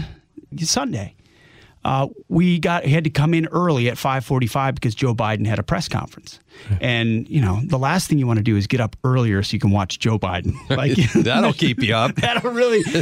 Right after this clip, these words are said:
Speaker 1: that's inspiration.
Speaker 2: That's energy right
Speaker 1: So
Speaker 2: there.
Speaker 1: we get on the couch. The, we come up early at five fifty-five, and he goes. And then for s-, whatever reason, he decided to give a forty-minute press conference, you know, from Japan at
Speaker 2: He
Speaker 1: the
Speaker 2: never
Speaker 1: G seven.
Speaker 2: does that.
Speaker 1: Never does that. Just like,
Speaker 2: Right.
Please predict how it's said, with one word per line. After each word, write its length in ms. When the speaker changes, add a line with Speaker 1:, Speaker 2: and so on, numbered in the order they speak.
Speaker 1:
that's 300
inspiration. 680
Speaker 2:
That's 180
energy 460
right 180
Speaker 1:
So 140
Speaker 2:
there. 200
Speaker 1:
we 60
get 40
on 80
the 80
couch. 420
The, 180
we 120
come 260
up 140
early 220
at 100
five 360
fifty-five, 760
and 160
he 180
goes. 580
And 160
then 140
for 140
s-, 180
whatever 300
reason, 280
he 120
decided 380
to 40
give 180
a 60
forty-minute 720
press 220
conference, 540
you 100
know, 100
from 220
Japan 440
at 60
Speaker 2:
He 60
Speaker 1:
the 140
Speaker 2:
never 140
Speaker 1:
G 40
seven. 160
Speaker 2:
does 180
that. 60
Speaker 1:
Never 240
does 240
that. 220
Just 140
like, 120
Speaker 2:
Right. 160